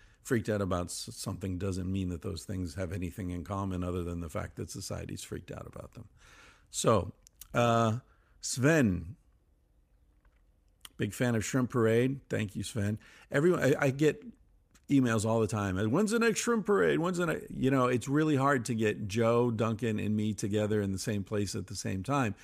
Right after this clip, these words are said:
We all wanna do it. We all really enjoy it. We all have a great time.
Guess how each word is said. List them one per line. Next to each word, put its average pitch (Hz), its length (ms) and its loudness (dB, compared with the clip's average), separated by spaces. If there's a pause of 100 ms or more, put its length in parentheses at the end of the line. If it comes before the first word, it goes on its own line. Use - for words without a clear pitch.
(200)
We 120 200 4
all 139 260 6
wanna 123 260 2
do 147 240 4
it. 139 140 6
We 117 140 4
all 123 200 4
really 123 340 2
enjoy 123 460 4
it. 127 260 4
We 110 140 2
all 117 140 2
have 113 180 2
a 120 40 2
great 113 280 2
time. 131 340 2